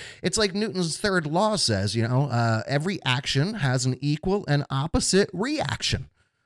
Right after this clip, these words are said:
You keep shoving hundreds of books into our school systems that are like Trojan horses with this propaganda that's trying to groom the children. We say grooming, but it is. It's grooming. It's one hundred percent grooming, and that's not an exaggeration.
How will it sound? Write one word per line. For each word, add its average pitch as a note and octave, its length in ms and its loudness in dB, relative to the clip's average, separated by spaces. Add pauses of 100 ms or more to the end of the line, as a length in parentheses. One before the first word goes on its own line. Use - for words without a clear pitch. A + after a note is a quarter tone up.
(720)
You F#3 200 6
keep - 240 -2
shoving G#3+ 440 2
hundreds C4+ 1040 0
of F3 280 0
books A3 320 2
into D#3+ 340 2
our C#3+ 140 6
school F#3 360 0
systems A2+ 560 2
that C3 160 2
are C#3 80 4
like C#3 180 2
Trojan C#4 560 0
horses A3+ 640 2
with A2+ 180 2
this C3+ 160 4
propaganda G#3+ 1000 2
that's A#2 300 2 (300)
trying A3+ 580 6
to E3+ 140 6
groom D#3 680 6
the G3 140 0
children. C#4 580 0
We B2 120 4
say C4 200 0
grooming, B3 480 -2
but F#3+ 120 2
it F#3+ 100 2
is. D#4 300 0
It's C3+ 160 -4
grooming. C4 580 -2
It's C3+ 180 -4
one A3 160 -2
hundred B3+ 460 -4
percent A3 380 -4
grooming, B3 340 -4
and E3+ 100 -2
that's G3+ 200 -4
not A3+ 260 -4
an D#3+ 100 0
exaggeration. D#3+ 1080 -2